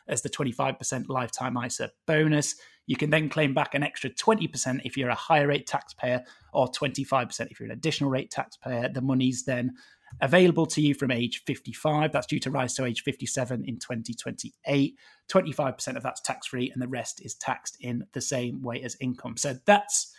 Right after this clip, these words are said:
how the two products work. Takes, take,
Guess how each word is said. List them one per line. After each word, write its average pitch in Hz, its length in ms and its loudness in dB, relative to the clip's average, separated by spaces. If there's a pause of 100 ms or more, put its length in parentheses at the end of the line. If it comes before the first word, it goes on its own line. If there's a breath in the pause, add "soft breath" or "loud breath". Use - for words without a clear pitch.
(200 soft breath)
how 147 560 2 (120)
the 151 80 -4
two 131 320 0
products 131 520 -6
work. 165 460 4
Takes, - 340 -4
take, - 300 2